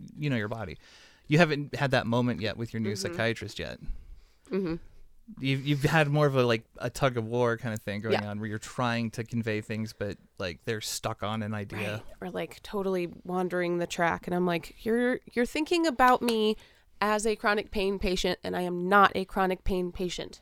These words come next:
Speaker 1: Not a typical one.
Speaker 2: We just aren't. Like, that's not how this works. C-, and then they wanna, like, shrink E D S to just subluxations.
Speaker 1: Oh.
Speaker 2: And that's interesting, too, 'cause she's like, "Well, and if you're, like,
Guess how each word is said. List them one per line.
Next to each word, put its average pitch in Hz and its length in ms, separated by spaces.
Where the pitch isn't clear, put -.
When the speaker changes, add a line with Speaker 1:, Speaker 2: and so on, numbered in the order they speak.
Speaker 1:
Not 131 240
a 107 60
typical - 480
one. 71 200
Speaker 2:
We 190 160
just 190 300
aren't. - 380
Like, 185 180
that's - 260
not 175 220
how 185 140
this 160 280
works. - 340
C-, 208 60
and 254 120
then 294 140
they 311 100
wanna, 254 240
like, 180 320
shrink - 580
E 196 120
D 190 180
S 180 260
to - 140
just 175 300
subluxations. 180 880
Speaker 1:
Oh. 123 420
Speaker 2:
And 190 180
that's 175 280
interesting, 294 600
too, 285 220
'cause - 120
she's 220 200
like, 208 200
"Well, 208 200
and 190 200
if 202 140
you're, 202 120
like, 170 320